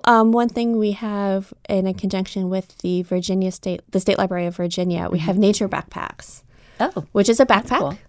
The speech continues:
Speaker 1: And it has a butterfly net and a little thing where you can put a bug to observe it before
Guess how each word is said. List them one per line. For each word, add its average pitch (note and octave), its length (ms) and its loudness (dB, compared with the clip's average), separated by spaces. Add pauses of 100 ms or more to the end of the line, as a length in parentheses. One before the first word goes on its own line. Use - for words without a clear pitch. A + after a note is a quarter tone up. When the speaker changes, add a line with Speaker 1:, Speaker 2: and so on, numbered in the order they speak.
(300)
Speaker 1:
And G3 200 2
it G3 100 0
has F#3+ 280 -2
a E3 60 -2
butterfly B3 540 0
net G3+ 640 -4 (280)
and F3 520 2
a F#3 160 2
little F#3 220 2
thing F#3 320 -4
where F#3 80 -2
you F3 80 -4
can F3 140 -6
put F#3+ 180 -6
a F#3+ 60 0
bug F3+ 260 0
to - 140 -6
observe F#3 340 -2
it F3+ 140 0
before F3+ 340 -2